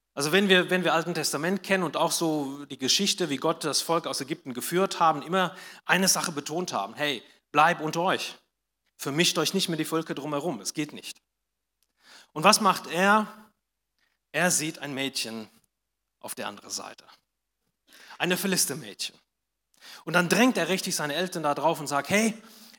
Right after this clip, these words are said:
ich hab jemand gefunden.“ Und die Eltern freuen sich erstmal, denken, „Ja, endlich kommt er aus dem Haus, schön.“ Und dann sagt er, „Es ist eine Philistermädchen.“ Und sein Vater dann nur ganz trocken, „Hast du keine bei uns gefunden?“ „Nein, sie ist recht in meinen Augen, die will ich haben, unbedingt.“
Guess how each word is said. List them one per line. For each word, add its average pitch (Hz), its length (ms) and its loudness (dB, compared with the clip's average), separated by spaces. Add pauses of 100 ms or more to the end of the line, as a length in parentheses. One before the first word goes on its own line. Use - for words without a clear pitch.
ich 180 180 2
hab 226 160 4
jemand 240 280 4
gefunden.“ 214 380 4
Und 123 120 -6
die 143 60 -2
Eltern 196 240 -2
freuen 254 220 4
sich 185 160 -2
erstmal, 143 260 0
denken, 135 200 -6
„Ja, 220 320 6
endlich 208 540 2
kommt 208 220 0
er 180 80 0
aus 180 80 2
dem 196 160 0
Haus, - 400 4 (400)
schön.“ 196 440 2
Und - 1120 -12
dann 185 60 4
sagt 240 200 6
er, 247 80 8
„Es 240 100 4
ist 247 100 4
eine 269 180 6
Philistermädchen.“ 269 800 4
Und 175 100 -2
sein 185 140 2
Vater 208 300 4
dann 202 100 0
nur 208 100 2
ganz 202 220 0
trocken, 208 440 2 (380)
„Hast - 160 2
du 156 40 -4
keine 170 260 0
bei 120 80 2
uns 117 160 -4
gefunden?“ 226 440 -4 (1300)
„Nein, 262 360 6
sie 202 120 4
ist 190 160 4
recht 214 220 0
in 185 80 -6
meinen 175 200 0
Augen, 170 340 0
die 247 140 0
will 254 100 0
ich 220 140 2
haben, 190 300 4
unbedingt.“ 277 600 0